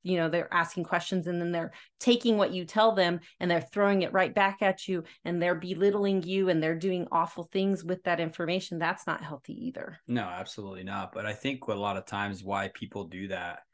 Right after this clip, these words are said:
Speaker 2: is because they're building a case 'cause they themselves aren't sure if they wanna stay.
Speaker 1: Yes. Yeah. And that's normal, right?
Speaker 2: Yeah, that's a normal
Speaker 1: The,
Speaker 2: thing.
Speaker 1: the ambivalence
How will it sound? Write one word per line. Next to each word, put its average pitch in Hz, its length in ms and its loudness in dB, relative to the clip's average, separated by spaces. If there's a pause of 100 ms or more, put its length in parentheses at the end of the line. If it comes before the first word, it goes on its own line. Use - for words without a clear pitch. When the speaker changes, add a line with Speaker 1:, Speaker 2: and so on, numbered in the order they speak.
(340)
Speaker 2:
is 101 180 -6
because 95 380 -8
they're 92 80 -8
building 95 380 -8
a 85 80 -12
case 101 320 -6
'cause 92 180 -12
they 101 220 -4
themselves 101 720 -6 (200)
aren't 95 220 -8
sure 92 240 -8
if 87 140 -12
they 87 80 -12
wanna 85 240 -14
stay. - 340 -16 (300)
Speaker 1:
Yes. - 520 2 (300)
Yeah. 220 320 4
And 208 160 6
that's 269 260 4
normal, 240 440 4
right? 196 280 0
Speaker 2:
Yeah, - 160 -6
that's - 180 -10
a 135 40 -6
normal 95 260 -6
Speaker 1:
The, 202 360 8 (280)
Speaker 2:
thing. 190 100 -6
Speaker 1:
the 196 520 8
ambivalence 226 1160 4